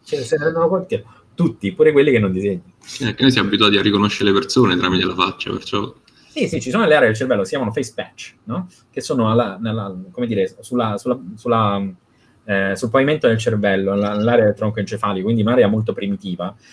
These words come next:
Speaker 1: Ed è la ragione per cui, per esempio, noi abbiamo una faccia, eh, che si è evoluta per esprimere dei concetti, no? È, è il linguaggio antelitteram, è quello del corpo, no? E quindi features ed espressioni fanno,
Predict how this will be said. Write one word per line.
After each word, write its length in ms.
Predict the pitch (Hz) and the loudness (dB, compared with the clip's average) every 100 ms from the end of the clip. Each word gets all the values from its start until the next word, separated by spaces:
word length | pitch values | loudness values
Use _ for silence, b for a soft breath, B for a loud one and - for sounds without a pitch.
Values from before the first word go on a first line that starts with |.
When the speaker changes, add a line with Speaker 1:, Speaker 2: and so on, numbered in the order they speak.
| b | b
Speaker 1:
Ed 140 | 104 117 | 2 4
è 20 | |
la 160 | 120 | 4
ragione 320 | 117 113 202 143 | 4 2 2 2
per 140 | 110 | 0
cui, 140 | 175 135 | 0 0
per 80 | |
esempio, 260 | 101 143 - | 0 -2 -4
noi 120 | 113 | -4
abbiamo 200 | 104 107 | -2 -2
una 140 | 101 101 | -4 -2
faccia, 500 | 175 175 - 101 - _ _ _ | -2 -2 -2 -2 -6 _ _ _
eh, 420 | - 104 104 98 101 | -4 0 0 -2 -4
che 100 | 113 | -8
si 160 | - 156 | -2 4
è 80 | 135 | 4
evoluta 640 | 117 135 220 135 101 95 _ - | 4 4 2 2 0 -4 _ -10
per 160 | - 110 | -2 -2
esprimere 640 | 101 - - 143 139 117 | -2 -6 -8 -6 0 0
dei 100 | 110 | 2
concetti, 680 | 104 101 98 92 90 _ 92 - _ _ | 0 -2 -4 -8 -8 _ -14 -14 _ _
no? 180 | 107 135 | -6 -4
È, 220 | 110 92 | -2 -6
è 100 | 101 | -6
il 80 | 107 | -4
linguaggio 420 | 110 113 127 123 | 0 4 4 4
antelitteram, 560 | 107 101 127 - 90 87 | 0 0 -4 -2 -4 -4
è 20 | |
quello 160 | 90 123 | 0 0
del 100 | 98 | 0
corpo, 420 | - 101 - _ 85 | -4 -6 -8 _ -20
no? 160 | 120 b b b | -20 b b b
E 80 | - | -4
quindi 220 | 220 160 | -2 -2
features 560 | 110 214 180 101 - 98 | -2 -6 -4 -10 -10 -10
ed 100 | 101 | -10
espressioni 680 | 110 95 110 - 180 110 90 | -10 -8 -8 -4 -4 -2 -4
fanno, 460 | 117 151 117 92 | -6 -2 -2 -2